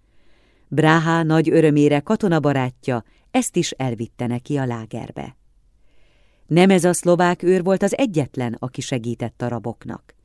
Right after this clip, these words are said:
Iréne egyik barátnője, aki az adminisztrációs épületben dolgozott, organizált anyagokból készített inget, és a gallériába belevart egy levelet,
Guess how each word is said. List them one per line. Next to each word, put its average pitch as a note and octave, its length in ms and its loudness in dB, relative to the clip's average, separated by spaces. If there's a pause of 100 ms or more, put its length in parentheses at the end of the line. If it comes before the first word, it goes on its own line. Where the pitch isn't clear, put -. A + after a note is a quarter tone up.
(440)
Iréne D3+ 380 4
egyik B2 260 -2
barátnője, B2+ 800 0 (300)
aki D3 280 0
az C#3 120 0
adminisztrációs C3+ 1080 0
épületben B2 640 -2
dolgozott, C3 640 -4 (200)
organizált G#3+ 720 4
anyagokból D#3 640 2
készített E3+ 580 -2
inget, B2 500 -4 (300)
és E3+ 140 -2
a F3+ 80 6
gallériába B2+ 640 0
belevart C3 520 0
egy B2 120 -2
levelet, D3 440 2